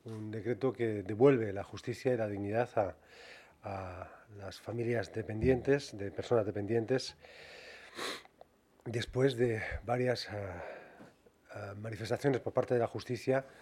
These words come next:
donde estaban diciendo que tenía que aplicarse la ley y tenía que aplicarse también este decreto en la región de Murcia.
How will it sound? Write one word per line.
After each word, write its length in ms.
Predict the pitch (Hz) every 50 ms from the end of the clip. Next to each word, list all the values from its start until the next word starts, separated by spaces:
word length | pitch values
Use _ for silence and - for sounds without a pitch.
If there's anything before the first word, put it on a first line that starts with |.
| - - _ _
donde 180 | - 110 107 -
estaban 280 | - - 113 113 117
diciendo 540 | 107 95 - - 110 107 110 110 113 120 - - - - - - - -
que 120 | - 113
tenía 220 | - 110 113 120 120
que 80 | 110
aplicarse 380 | 117 - 104 - 123 - - 113
la 80 | 117 120
ley 260 | 135 139 156 156 - - _ _ _
y 100 | - 113
tenía 180 | 92 107 110 113
que 20 |
aplicarse 340 | 110 - 101 104 117 - 120
también 280 | 107 110 113 113 110 107
este 240 | 104 - - 110
decreto 400 | 104 95 101 107 98 120 117 - - - - - - -
en 80 | 113 101
la 60 | 101
región 200 | 95 - 104 98
de 40 | 95
Murcia. 340 | 90 87 - - - -